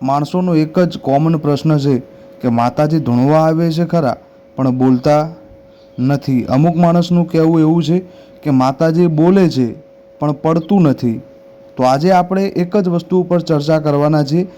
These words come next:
કે માતાજી ધૂણવા આવે પણ બોલતા નથી, એનું કારણ શું હોઈ શકે? કયું દેવ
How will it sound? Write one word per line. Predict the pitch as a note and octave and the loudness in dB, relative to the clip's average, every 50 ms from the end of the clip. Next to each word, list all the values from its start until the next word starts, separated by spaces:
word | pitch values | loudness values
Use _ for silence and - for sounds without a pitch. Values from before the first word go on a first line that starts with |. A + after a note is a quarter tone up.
| - - - - - | -20 -20 -20 -10 -2
કે | D#3 | 0
માતાજી | C3+ B2+ B2+ B2+ C3 - - F3+ F#3 F#3+ | 2 2 4 2 0 0 0 0 0 0
ધૂણવા | F#3+ D#3+ C3+ B2+ B2+ C#3 D3+ E3+ | -2 -2 0 0 2 2 2 2
આવે | F3 F3+ F3+ G3 G3 | 2 2 2 0 -2
પણ | F3 F#3 F#3 F3 D#3+ | 0 0 -2 0 0
બોલતા | C#3+ C#3+ D3 C#3+ - F#3 F3+ | 0 -2 -2 0 0 0 0
નથી, | F#3 F3+ F3+ - F#3 | 0 -2 0 0 0
એનું | F#3 F#3+ F#3 F3+ | 0 0 -2 0
કારણ | - C#3 C3 C3+ C#3+ D#3+ F3 G3 G3 - - - - - - - - | 0 0 0 2 2 0 0 0 -2 -6 -12 -20 -20 -20 -20 -20 -20
શું | - - - G3 G3+ G3 | -12 -4 0 2 2 4
હોઈ | D3 D#3 D3+ D3+ | 4 4 2 2
શકે? | C#3+ - C#3+ B2+ - - A#2+ G#2+ - - - - - - - - - - - - | 0 0 -4 -6 -4 -6 -6 -6 -8 -12 -18 -20 -20 -20 -20 -20 -20 -20 -12 -4
કયું | - D#3+ F3 G3+ G3+ E3+ | -2 0 0 2 0 2
દેવ | D#3 F3 F#3 | 2 2 2